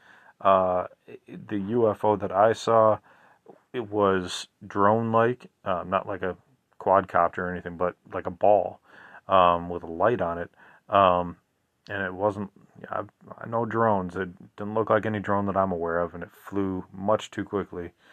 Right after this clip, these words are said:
And I know how fast drones can fly, believe me. I used to, uh, be an expert at flying 'em. Um,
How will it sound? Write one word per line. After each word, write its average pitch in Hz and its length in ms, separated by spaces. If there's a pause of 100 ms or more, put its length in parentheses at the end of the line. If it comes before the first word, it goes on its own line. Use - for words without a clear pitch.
(220)
And - 100
I 90 120
know 120 80
how 185 160
fast 196 320
drones 175 240
can 156 120
fly, 95 380 (180)
believe 110 200
me. 92 100 (560)
I 98 60
used 113 180
to, 104 180 (240)
uh, 113 100 (120)
be 113 160 (720)
an 110 160
expert 117 380
at 104 80
flying 117 340
'em. - 640
Um, 92 400